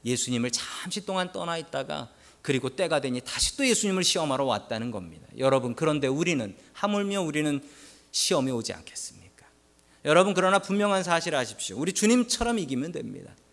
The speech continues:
주님이 말씀으로 이겼던 것처럼 우리도 말씀으로 이깁니다. 그리고 분명한 것은 예수가 함께 계시니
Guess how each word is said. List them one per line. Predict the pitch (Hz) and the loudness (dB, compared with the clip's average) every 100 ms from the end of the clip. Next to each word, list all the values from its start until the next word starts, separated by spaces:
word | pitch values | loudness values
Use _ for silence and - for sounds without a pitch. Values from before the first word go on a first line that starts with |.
| _ _ _ - | _ _ _ 2
주님이 | 180 202 208 | 4 6 8
말씀으로 | 190 220 - 247 240 240 | 8 6 4 4 4 4
이겼던 | 196 190 185 185 | 4 2 2 0
것처럼 | 156 139 165 165 - - | -2 0 -2 -4 -8 -6
우리도 | 147 180 | -2 2
말씀으로 | 160 139 - 175 170 196 | 6 6 4 0 -4 -6
이깁니다. | 131 104 92 90 90 | -6 -10 -12 -14 -8
그리고 | 165 165 147 131 - - - _ | 0 2 2 2 -4 -20 -20 _
분명한 | - 180 196 180 156 | -4 0 2 2 0
것은 | 139 - 127 - - - | -2 -2 -6 -10 -14 -2
예수가 | 127 127 127 123 | 0 0 -2 -4
함께 | 113 - 117 | -4 -4 -6
계시니 | 98 95 98 92 | -4 -6 -6 -8